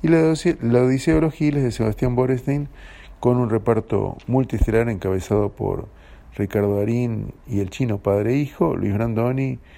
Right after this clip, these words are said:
eh, Verónica Ginás y, y otros. Así que, eh, realmente esto es lo que tenemos para ofrecerles hoy. Bueno, como siempre les digo que vean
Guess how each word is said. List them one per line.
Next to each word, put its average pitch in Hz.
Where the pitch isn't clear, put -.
eh, 101
Verónica 107
Ginás 113
y, -
y 107
otros. -
Así 107
que, 104
eh, -
realmente 110
esto 104
es 87
lo 98
que 95
tenemos 107
para 95
ofrecerles 104
hoy. 185
Bueno, -
como 95
siempre 104
les 95
digo 101
que 101
vean 104